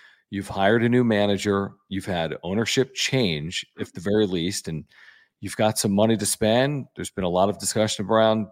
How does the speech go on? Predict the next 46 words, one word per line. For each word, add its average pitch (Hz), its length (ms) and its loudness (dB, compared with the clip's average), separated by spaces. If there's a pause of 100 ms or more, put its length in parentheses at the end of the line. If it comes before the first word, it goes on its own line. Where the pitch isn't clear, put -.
Jung-Hoo 107 380 0
Lee, 104 440 0
including 101 320 -6
from 98 140 -10
Dennis 95 340 -4
Lin 95 140 -2
tonight 107 400 2 (520)
in 113 140 0
The 107 120 4
Athletic. 98 400 0
Of - 140 -10
course, 147 260 -2
Jung-Hoo 113 300 0
Lee 101 240 0
is 87 240 -6
nowhere 98 640 2
near 87 580 -2 (800)
<laughs> - 60 -10
I - 220 2 (260)
mean, 123 120 4
you 120 60 2
can't 135 220 2
compare 120 400 -2
Jung 104 200 0
Hoo 92 140 -4
Lee 92 160 0
to 82 80 0
Shohei 90 340 -2
Ohtani. 87 340 -2
Obviously, 87 400 0
that's 95 160 -4
not 85 140 -4
fair 87 240 -2
to 85 140 -4
Jung 87 120 -4
Hoo 80 120 -4
Lee. 78 380 0 (480)
So 120 480 6
even 139 320 6
if - 120 -2
you 107 100 2
land 113 280 2
Jung 101 180 2
Hoo 90 140 -2
Lee, 90 560 2 (320)
um, 87 440 0